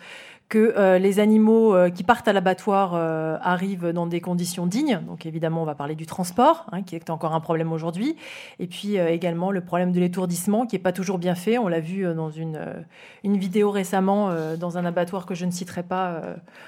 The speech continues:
dans le sud de, de la France. Euh, on a également, euh, le souhait de, d'expliquer aux gens, en fait, de par l'éducation,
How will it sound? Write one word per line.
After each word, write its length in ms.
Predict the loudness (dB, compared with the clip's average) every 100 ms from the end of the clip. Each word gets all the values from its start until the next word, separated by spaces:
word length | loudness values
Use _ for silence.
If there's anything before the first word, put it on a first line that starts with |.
| -18 -6
dans 100 | -6
le 60 |
sud 200 | -6 -4
de, 140 | -2 0
de 120 | 2
la 100 | 0
France. 480 | 2 2 2 0 -10 -16 -20 -20 -2
Euh, 380 | 4 6 8 6 6
on 160 | 6
a 120 | 6
également, 560 | 6 4 4 4 4 4
euh, 560 | 6 6 4 4 2 0
le 280 | 0 0
souhait 460 | -2 -2 2 2 2
de, 440 | 0 -2 0 0 0
d'expliquer 460 | -2 -2 -4 2
aux 100 | 2
gens, 180 | 4 2
en 60 | 2
fait, 340 | 0 -2 -2
de 120 | 0
par 140 | 2 4
l'éducation, 760 | 4 2 2 0 0 -2 -2